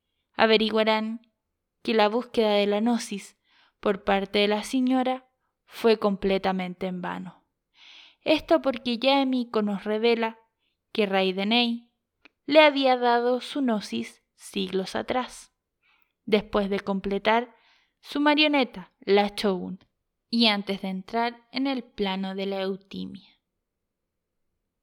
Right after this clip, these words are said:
Para cuando la señora conoció a la Shogun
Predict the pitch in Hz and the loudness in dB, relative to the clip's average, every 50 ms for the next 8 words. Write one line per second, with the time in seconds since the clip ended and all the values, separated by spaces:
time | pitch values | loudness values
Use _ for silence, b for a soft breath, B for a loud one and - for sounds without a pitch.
0 | _ _ _ _ _ _ _ _ _ _ _ _ _ _ _ _ _ _ _ - | _ _ _ _ _ _ _ _ _ _ _ _ _ _ _ _ _ _ _ 4
1 | 226 220 214 214 208 - 233 226 214 214 214 208 208 202 202 196 196 196 _ _ | 4 6 4 4 4 4 4 4 4 2 0 0 0 0 -2 -2 -4 -8 _ _
2 | _ _ _ - 202 208 208 202 - 214 214 214 226 226 220 220 220 220 - 208 | _ _ _ -4 -4 -2 -4 -4 -4 -2 0 0 2 2 2 2 0 0 -2 -2
3 | 202 202 190 - - - - 233 233 226 226 220 214 220 - - 226 214 202 185 | -2 -2 -4 -6 -8 -4 0 2 4 4 4 2 0 -2 -2 -2 0 0 0 -2
4 | 185 185 190 - - | -6 -10 -12 -12 -16